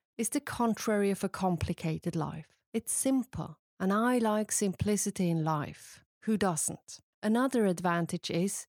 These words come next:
you don't spend so much time worrying because you are less worried.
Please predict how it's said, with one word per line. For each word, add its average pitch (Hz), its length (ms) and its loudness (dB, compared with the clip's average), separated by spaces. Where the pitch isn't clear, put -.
you 202 120 0
don't 233 500 2
spend 180 560 0
so 214 440 2
much 214 440 0
time 175 480 0
worrying 180 720 2
because 208 580 -2
you 202 280 2
are 262 340 2
less 175 440 0
worried. 151 580 -6